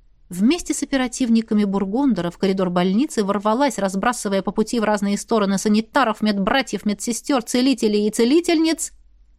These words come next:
Эллисон. «Поверить не могу!» выдохнула она. Я извелась вся, переживая за твою задницу, а ты, оказывается, тут совсем неплохо проводишь время. Я бы даже сказала, в своё удовольствие.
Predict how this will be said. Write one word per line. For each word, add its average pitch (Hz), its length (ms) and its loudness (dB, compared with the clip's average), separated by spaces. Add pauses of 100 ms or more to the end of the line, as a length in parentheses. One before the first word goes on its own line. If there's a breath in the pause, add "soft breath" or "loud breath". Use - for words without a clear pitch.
Эллисон. 220 680 -2 (680)
«Поверить 339 680 4
не 285 100 8
могу!» 226 460 4 (540)
выдохнула 196 720 0
она. 180 360 -2 (200)
Я 403 180 4
извелась 370 540 4
вся, - 260 -2
переживая 302 640 4
за 269 80 0
твою 294 280 2
задницу, 269 520 2
а 302 60 4
ты, 370 180 0
оказывается, 269 640 2
тут 294 160 -4
совсем 392 300 0
неплохо 403 380 2
проводишь 415 440 2
время. 359 440 2 (240 loud breath)
Я 285 120 2
бы 240 140 0
даже 277 180 2
сказала, 370 420 2
в - 40 0
своё 440 320 4
удовольствие. 311 840 4